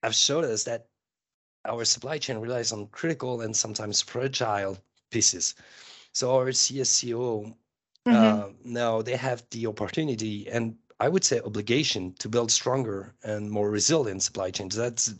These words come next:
Speaker 1: th-, that's their role. Uh, it's not about managing costs. It's really
Speaker 2: Mm-hmm.
Speaker 1: about building better supply chain and more resilient and more,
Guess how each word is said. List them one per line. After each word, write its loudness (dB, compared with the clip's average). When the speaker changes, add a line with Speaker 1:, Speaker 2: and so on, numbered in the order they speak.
Speaker 1:
th-, -14
that's 2
their 4
role. 2
Uh, 0
it's 2
not 2
about 2
managing 0
costs. 0
It's 0
really 6
Speaker 2:
Mm-hmm. -4
Speaker 1:
about 0
building 0
better 2
supply -8
chain -8
and -10
more 2
resilient 0
and -12
more, -2